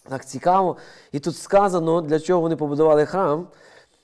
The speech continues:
Щоб кадити перед його лицем запашне кадило. Перший вічний огонь був в храмі Соломона.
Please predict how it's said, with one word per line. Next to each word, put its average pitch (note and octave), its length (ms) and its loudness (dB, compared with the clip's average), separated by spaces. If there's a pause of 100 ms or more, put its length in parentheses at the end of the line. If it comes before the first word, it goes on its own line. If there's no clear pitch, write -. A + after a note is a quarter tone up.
(240)
Щоб G3 300 0
кадити F3+ 520 2
перед D#3+ 340 2
його D#3+ 260 2
лицем D#3+ 500 2 (260)
запашне C#3 760 -2
кадило. A#2+ 540 -8 (1800)
Перший G3 420 -4
вічний D#3 400 -10
огонь D#3 320 -8 (1300)
був E3+ 480 -6 (640)
в - 80 -20
храмі C#3 440 -4
Соломона. D3+ 640 -8